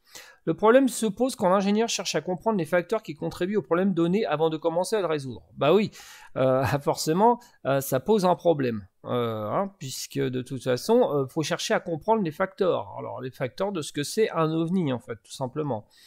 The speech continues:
Donc, or, nous n'avons encore rien résolu au bout de quatre-vingts ans, ce qui est absolument vrai. Et l'actualité nous rapporte que nous sommes juste au début de l'ov-, l'ovni scientifique, démontré par le récent rapport rendu public de la nasa.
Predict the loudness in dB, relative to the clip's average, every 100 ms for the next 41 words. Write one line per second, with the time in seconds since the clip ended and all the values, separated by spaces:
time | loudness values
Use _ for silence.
0 | -20 -20 -10 -2 -2 -4 2 8 10 8
1 | 2 2 4 4 4 2 2 -2 -4 -2
2 | 0 2 2 2 0 -2 -2 -4 -4 -8
3 | -8 -6 -4 -2 2 2 2 -8 -6 -6
4 | -4 -4 -4 -4 -4 -2 -2 0 0 -2
5 | -6 -4 -4 -4 -10 _ -20 -20 -4 2
6 | 2 2 2 2 2 0 0 2 2 2
7 | 0 2 0 -2 -8 -6 -6 -6 -6 -4
8 | -4 -2 -4 -4 -4 -8 -4 -2 0 0
9 | -2 -4 -4 -8 -10 -10 -14 -20 _ _
10 | _ -8 2 2 2 0 0 2 2 2
11 | 0 -2 -2 -2 -2 -2 -4 -6 -8 -6
12 | -4 -2 0 2 0 0 -4 -4